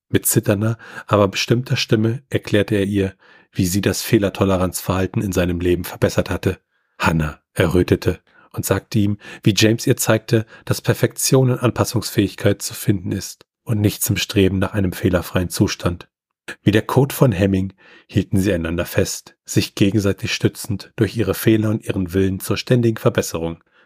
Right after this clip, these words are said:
Ihre Liebe wurde eine Manifestation von Hammings Prinzip. Nicht fehlerfrei,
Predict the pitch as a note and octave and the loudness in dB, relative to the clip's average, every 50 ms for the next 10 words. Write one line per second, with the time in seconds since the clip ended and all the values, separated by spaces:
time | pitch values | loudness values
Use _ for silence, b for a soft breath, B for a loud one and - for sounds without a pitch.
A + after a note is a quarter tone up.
0 | b b - - G#2 F#2+ F#2+ G2+ G2+ F#2 F#2 F2+ F2 F#2 F#2 F2+ F2 E2 F2 F2+ | b b 2 4 4 4 4 4 4 4 4 4 4 2 2 2 0 -2 -2 -2
1 | F2+ F2 F#2+ F2+ - - G2 - - - - - - - G2+ F#2 F#2 F2+ - - | -2 0 -2 -2 -2 -4 -6 -6 -6 -6 -6 -4 -2 -2 -2 -2 -2 -4 -4 -4
2 | G2 F2+ D#2+ - F#2 F2+ F2+ F2 - - - - - G2 E2+ - - - - - | -4 -4 -2 -2 -2 0 -2 -2 -4 -10 -4 -2 -2 -2 -2 -2 -2 -2 -4 -4
3 | _ _ _ _ _ _ _ _ B2 A2 C3+ C3+ - - - - - C#3+ C3+ A2 | _ _ _ _ _ _ _ _ 2 4 4 2 0 -6 -2 2 4 4 6 4
4 | G2 F2+ - - - - G#2 F#2 F#2 F#2 F#2 - | 4 2 -2 -6 -4 -2 0 0 0 -2 -4 -10